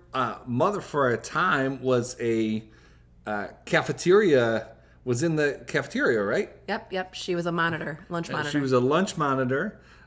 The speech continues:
Speaker 1: uh, at school and would have to try and keep me from not moving from table to table.
Speaker 2: <laughs> You should hear
Speaker 1: And,
Speaker 2: my mom
Speaker 1: uh,
Speaker 2: talking about this.
Speaker 1: she's been trying to wrangle me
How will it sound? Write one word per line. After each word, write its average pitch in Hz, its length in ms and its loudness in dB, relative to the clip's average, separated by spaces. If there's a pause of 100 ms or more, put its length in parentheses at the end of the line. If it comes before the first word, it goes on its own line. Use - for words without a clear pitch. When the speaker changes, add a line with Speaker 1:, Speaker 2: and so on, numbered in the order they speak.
(100)
Speaker 1:
uh, 127 420 2
at 131 240 -2
school 170 400 4
and 127 460 -2
would 120 140 4
have 131 240 -2
to 120 120 -4
try 131 280 -2
and 120 140 0
keep 127 220 -4
me 143 220 0
from 113 260 -6
not 120 180 0
moving 123 360 4
from - 140 0
table 131 500 4
to 127 180 -4
table. 160 580 2
Speaker 2:
<laughs> - 40 -14 (440)
You 131 200 4
should 127 160 6
hear 175 140 6
Speaker 1:
And, 165 80 2
Speaker 2:
my 151 40 4
mom 131 220 4
Speaker 1:
uh, 139 60 2
Speaker 2:
talking 143 340 -2
about 135 240 -12
this. 139 260 -8
Speaker 1:
she's 135 220 -2
been 131 280 0
trying 139 300 -2
to 127 60 0
wrangle 135 400 2
me 143 340 0